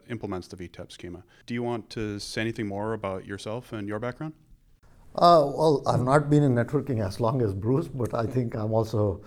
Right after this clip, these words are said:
Speaker 2: I've also spent a decade and a half at least in networking, and in fact, Bruce and I have worked together for a long time, I think.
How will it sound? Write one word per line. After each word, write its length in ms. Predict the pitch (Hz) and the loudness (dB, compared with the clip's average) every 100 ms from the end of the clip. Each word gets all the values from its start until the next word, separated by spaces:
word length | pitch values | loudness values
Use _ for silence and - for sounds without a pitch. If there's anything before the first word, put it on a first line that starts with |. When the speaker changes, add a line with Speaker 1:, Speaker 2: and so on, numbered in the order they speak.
| - - - | -20 -20 -6
Speaker 2:
I've 80 | 113 | 0
also 260 | 113 110 131 | 2 0 -2
spent 380 | - 120 110 | -2 -2 0
a 80 | 107 | -2
decade 380 | 98 107 120 107 | -2 -2 0 0
and 120 | 101 | -2
a 40 | 101 | -4
half 300 | 98 95 - | -6 -6 -6
at 160 | 110 | -6
least 280 | 123 113 - | -8 -10 -10
in 120 | 110 | -8
networking, 640 | 104 107 113 - 113 107 98 | -8 -8 -10 -8 -10 -8 -8
and 280 | 92 87 - | -8 -10 -12
in 100 | - | -14
fact, 240 | 101 104 90 | -2 -2 0
Bruce 240 | 104 101 | -4 -4
and 80 | 101 | -4
I 100 | 92 | -4
have 100 | 90 | -4
worked 260 | 87 95 - | -4 -6 -8
together 260 | 92 95 | -8 -8
for 200 | 92 92 | -8 -10
a 20 | |
long 280 | 82 71 87 - | -8 -8 -8 -8
time, 220 | 82 87 87 | -10 -10 -14
I 60 | 82 | -14
think. 160 | 101 | -16